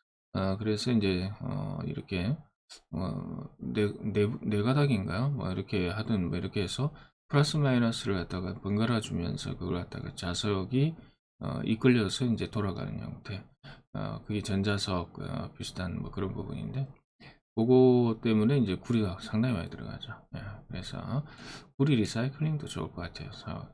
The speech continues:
산업 자체가. 자, 그래서, 어, 이구 산업 대창 이쪽 보도록 하고, 자, 이동관 공영, 음, 방송 민영화 있을 수 있다.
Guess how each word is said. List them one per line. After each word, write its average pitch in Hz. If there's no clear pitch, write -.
산업 -
자체가. -
자, 123
그래서, 120
어, 92
이구 104
산업 113
대창 95
이쪽 -
보도록 90
하고, 92
자, 113
이동관 117
공영, 127
음, 92
방송 98
민영화 107
있을 95
수 -
있다. -